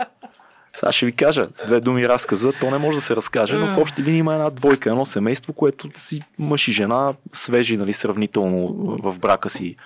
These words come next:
не, не са минали много дълги години. А, с-, си живеят и си имат някакви отношения между тях, обаче нещо не вървят добре тия отношения. И едно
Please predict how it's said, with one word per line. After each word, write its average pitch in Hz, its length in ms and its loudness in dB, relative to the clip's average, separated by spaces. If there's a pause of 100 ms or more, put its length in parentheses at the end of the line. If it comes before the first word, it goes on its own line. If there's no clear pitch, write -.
(420)
не, 92 240 0
не 104 140 -2
са 110 160 -2
минали 98 280 0
много 92 220 -2
дълги 92 240 0
години. 120 440 -2 (500)
А, 127 440 0
с-, - 120 -12 (640)
си 175 260 -2
живеят 175 680 2
и - 40 -2
си - 140 0
имат 180 220 0
някакви 147 260 0
отношения 113 520 0
между 90 260 -4
тях, 139 400 -2
обаче 160 360 -2
нещо 170 280 -2
не 160 100 2
вървят 147 560 -2 (140)
добре 120 320 0
тия 220 180 -4
отношения. 117 580 -2 (380)
И 220 260 4
едно 160 280 0